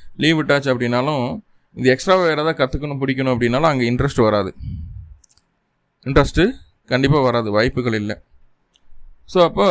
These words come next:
அவங்கள பெரியவங்க கூட இருந்து கொஞ்சம் கைட் பண்றது நல்லது அப்படிங்கிறத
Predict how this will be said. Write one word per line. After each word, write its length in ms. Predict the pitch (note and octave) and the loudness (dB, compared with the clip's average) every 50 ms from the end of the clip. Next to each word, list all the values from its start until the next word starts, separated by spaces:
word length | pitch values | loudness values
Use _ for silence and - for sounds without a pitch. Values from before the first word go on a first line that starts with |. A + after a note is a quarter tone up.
| E3+ F3+ A3 G#3 - - - | 2 2 0 -2 -4 -2 0
அவங்கள 580 | - C3+ C#3 C#3+ C#3 C#3 C3 B2+ A#2+ A#2 G2+ | 2 2 2 2 2 2 2 2 0 0 -2
பெரியவங்க 460 | - - C#3+ C#3+ E3 F#3 F#3 F3+ E3 - | -2 0 2 2 2 2 0 0 0 2
கூட 200 | - E3+ F3 E3+ | 2 2 4 2
இருந்து 220 | D#3 D3+ E3 F#3 | 0 -2 -2 0
கொஞ்சம் 240 | - E3+ D3+ C3+ B2 | 0 0 0 2 2
கைட் 220 | C3 C#3+ E3 D#3 D3+ | 2 2 2 0 -2
பண்றது 200 | D3+ C#3+ C#3 C#3+ | -2 -2 -2 0
நல்லது 380 | C3+ B2 A#2 A2 A2 A2+ A2+ A2 F#2 - | 0 0 -2 -2 -2 -2 -4 -4 -4 -6
அப்படிங்கிறத 420 | A2 A2+ B2+ A#2+ A#2 A2 A#2 C3 | -6 -4 -2 -2 -2 -4 -6 -4